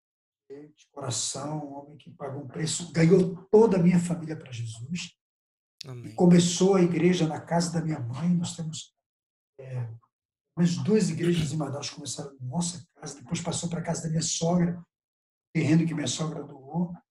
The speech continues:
Speaker 1: eu não era casado na época, mas já namorava a filha dela. A gente, é,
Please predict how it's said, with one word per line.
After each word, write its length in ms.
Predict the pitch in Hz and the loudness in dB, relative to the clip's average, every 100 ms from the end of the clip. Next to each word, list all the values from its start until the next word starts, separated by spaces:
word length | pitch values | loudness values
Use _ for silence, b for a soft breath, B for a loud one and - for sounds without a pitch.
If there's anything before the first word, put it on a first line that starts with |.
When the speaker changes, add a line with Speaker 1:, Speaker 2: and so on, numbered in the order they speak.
| _ _ _ _ - | _ _ _ _ -14
Speaker 1:
eu 80 | 139 | -10
não 120 | 147 | -8
era 160 | 147 | -8
casado 520 | - 123 110 127 143 131 | -6 -6 -4 -6 -6 -8
na 100 | 127 | -8
época, 320 | 151 - 135 | -8 -12 -20
mas 140 | 131 | -12
já 160 | 127 120 | -10 -8
namorava 600 | 123 - - _ 131 120 | -8 -12 -20 _ -12 -12
a 20 | |
filha 360 | 113 _ - 117 | -14 _ -16 -12
dela. 380 | 117 151 170 170 _ _ _ _ _ | -10 -8 -8 -10 _ _ _ _ _
A 40 | 127 | -4
gente, 560 | 156 160 165 139 113 117 _ _ _ _ _ _ _ 135 | -4 -2 -2 -2 -6 -10 _ _ _ _ _ _ _ -4
é, 260 | 135 123 | 0 2